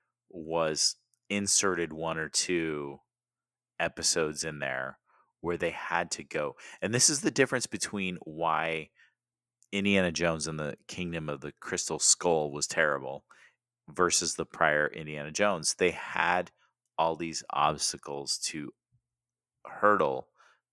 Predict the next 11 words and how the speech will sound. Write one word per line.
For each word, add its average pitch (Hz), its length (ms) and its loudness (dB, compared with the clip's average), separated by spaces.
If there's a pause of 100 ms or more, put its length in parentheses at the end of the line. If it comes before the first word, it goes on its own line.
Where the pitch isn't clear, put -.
(120)
to - 180 0
get 82 300 0
to - 120 -2
the 73 120 -4
next 67 380 -2
thing. 76 320 -4 (680)
You 87 140 -2
know, 67 260 -2
it 90 120 -2
wasn't 82 500 0
just, 78 380 -2